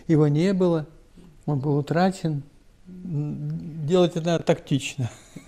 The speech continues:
Я, когда делаю предметы, скажем, мебель, я даю мебели своей гарантию триста лет, пятьсот лет. Щас никто не может дать, э,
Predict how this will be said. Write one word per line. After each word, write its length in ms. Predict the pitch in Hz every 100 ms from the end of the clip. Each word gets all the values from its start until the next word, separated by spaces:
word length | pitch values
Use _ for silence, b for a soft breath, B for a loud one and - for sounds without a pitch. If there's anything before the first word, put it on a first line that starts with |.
| - - - - 349 - - _ _ _ _ _ B B
Я, 220 | - 190 233
когда 320 | 208 190 190
делаю 340 | 190 240 208
предметы, 800 | 180 185 175 180 147 - 139 135 135 - 165 165
скажем, 360 | - - 135 147
мебель, 400 | 151 180 160 143
я 160 | 151 151
даю 720 | 156 156 156 151 151 165 151 B B B
мебели 680 | - 165 175 151 151 151 156 143
своей 320 | 165 160 151
гарантию 680 | 139 156 180 214 202 156 139 135 B B B _
триста 420 | - 190 151 -
лет, 280 | 160 147 131 -
пятьсот 460 | - 143 - 196 -
лет. 240 | 151 131 - - _ _ _ _ _ _ -
Щас 320 | - 156 - -
никто 300 | 165 - 202
не 100 | 196
может 300 | 180 147 147
дать, 220 | 143 123
э, 540 | - 175 170 160 165